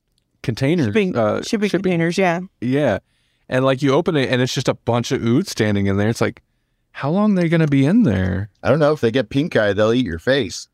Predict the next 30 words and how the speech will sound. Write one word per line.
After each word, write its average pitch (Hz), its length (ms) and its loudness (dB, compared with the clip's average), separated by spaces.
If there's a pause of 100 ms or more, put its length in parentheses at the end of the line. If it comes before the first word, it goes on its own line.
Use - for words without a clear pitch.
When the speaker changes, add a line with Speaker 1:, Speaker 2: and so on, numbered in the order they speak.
(480)
Speaker 2:
But 208 280 -4
sadly 262 320 0
enough, 214 240 -2
that 185 340 0
they 196 240 -2
actually 220 280 -4
do 170 100 -2
that 143 100 -2
with - 140 -8
people. 117 320 -10 (320)
So 170 560 -2 (120)
they 180 140 -4
probably 196 380 0
just 180 120 -6
have 180 220 0 (220)
a 185 60 2
little 180 200 0
bit 170 100 0
of 175 60 -2
food 170 240 -2
thrown 165 340 0
in 160 120 0
there 151 100 0
with 156 140 0
them, 156 300 -2
and 156 220 -2
then, 156 280 0
you 165 120 -2
know, 151 220 -4 (520)
yeah. 160 260 -6